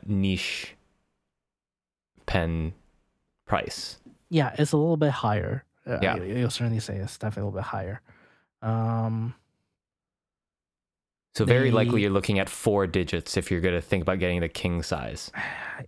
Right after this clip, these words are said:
Speaker 2: Yeah, I think the king size is definitely four digits. It's,
Speaker 1: Yeah.
Speaker 2: it's, I think it used to be nine hundred something.
Speaker 1: Mm-hmm.
Speaker 2: But I'm pretty sure by the time that this comes out, it's gonna be four digits.
Speaker 1: I mean, that being said, like,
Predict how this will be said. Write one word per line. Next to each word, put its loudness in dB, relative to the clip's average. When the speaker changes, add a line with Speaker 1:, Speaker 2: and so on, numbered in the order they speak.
Speaker 2:
Yeah, -6
I -12
think 0
the -6
king -4
size -4
is -8
definitely -2
four -2
digits. -6
It's, -8
Speaker 1:
Yeah. -2
Speaker 2:
it's, -4
I 0
think 4
it -2
used 0
to 0
be 0
nine 0
hundred -2
something. -8
Speaker 1:
Mm-hmm. 2
Speaker 2:
But -4
I'm 2
pretty -2
sure -2
by -6
the -6
time -6
that -12
this -12
comes -10
out, -8
it's -12
gonna -12
be -16
four -10
digits. -14
Speaker 1:
I 0
mean, 0
that 4
being 4
said, 4
like, 2